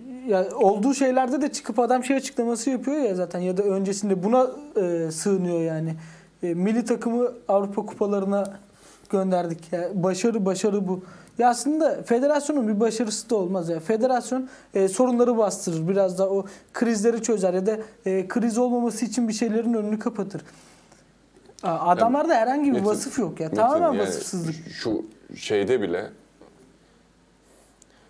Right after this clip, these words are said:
Speaker 2: yani nasıl söyleyeyim, can-, ya girmek istemiyorum da yani, yayıncı kuruluş anlaşmasında bile çok gri bir şekilde mevcut şey verildi. Yani bak,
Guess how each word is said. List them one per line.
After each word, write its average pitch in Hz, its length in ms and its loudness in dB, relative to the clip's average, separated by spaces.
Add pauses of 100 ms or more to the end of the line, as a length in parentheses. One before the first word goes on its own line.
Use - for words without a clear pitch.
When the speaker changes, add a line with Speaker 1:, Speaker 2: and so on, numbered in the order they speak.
(240)
Speaker 2:
yani 85 260 -4
nasıl - 240 -6
söyleyeyim, 80 340 -4
can-, 95 340 -4 (760)
ya 151 60 0
girmek 208 420 2
istemiyorum 208 560 2
da 147 60 2
yani, 117 320 0 (560)
yayıncı 180 580 2
kuruluş 170 320 0
anlaşmasında 165 760 0
bile 135 220 0 (420)
çok - 260 0
gri 175 340 6
bir 190 100 4
şekilde 131 680 0 (880)
mevcut 175 840 2
şey 139 220 0
verildi. 90 320 0
Yani 165 240 2
bak, 107 100 -2